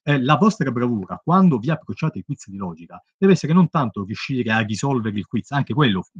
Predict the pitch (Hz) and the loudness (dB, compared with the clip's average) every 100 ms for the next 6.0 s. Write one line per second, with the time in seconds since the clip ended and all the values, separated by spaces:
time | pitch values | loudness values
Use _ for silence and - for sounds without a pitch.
0 | 110 120 123 120 113 - 95 104 - 117 | -10 -6 -2 0 -2 -2 -4 -4 -6 -4
1 | 107 110 143 95 87 127 117 113 104 82 | -2 0 0 0 0 -4 -6 -4 -6 -8
2 | 78 _ _ _ - 117 117 151 - 131 | -12 _ _ _ -12 -4 4 4 4 2
3 | 139 123 143 117 120 190 185 190 135 135 | 0 2 2 2 2 2 4 2 0 -2
4 | 175 120 110 - 175 160 160 147 208 156 | -2 -2 -4 0 4 6 6 8 8 8
5 | 98 87 - 104 95 104 107 95 95 98 | 4 -2 -6 -6 -2 0 2 2 0 0